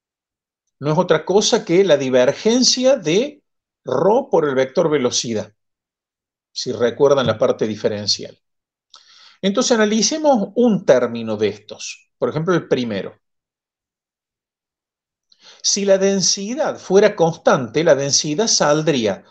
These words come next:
fuera de la derivada y ese término sería este, que está acá, Rho por d u de x. En un flujo que es compresible,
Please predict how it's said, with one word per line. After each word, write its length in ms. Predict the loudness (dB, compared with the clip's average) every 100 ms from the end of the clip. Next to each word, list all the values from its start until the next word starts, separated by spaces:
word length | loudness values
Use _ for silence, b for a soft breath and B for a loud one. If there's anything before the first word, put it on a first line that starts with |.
| b
fuera 440 | -8 0 2 4 2
de 100 | 2
la 120 | 2
derivada 840 | 2 0 2 2 2 0 -2 _ _ _
y 160 | -4 -2
ese 300 | 0 -4 -2
término 480 | 2 2 2 0 -2
sería 380 | 0 2 2 2
este, 480 | 0 -8 -16 -16 _
que 100 | -14
está 200 | -6 -4
acá, 360 | -4 -4 -8 _ _ _
Rho 460 | -4 2 4 2 0
por 180 | -4 0
d 100 | 0
u 160 | 2 2
de 160 | 2
x. 520 | -2 -6 -6 -6 _ _ _ _ _ _ _ _ _ b b b _ _ _ _ _ _ _ -6
En 140 | -2 0
un 80 | 0
flujo 440 | 4 2 2 -2
que 140 | 0
es 120 | 0 0
compresible, 1000 | -2 0 2 2 0 -2 -2 -4 -6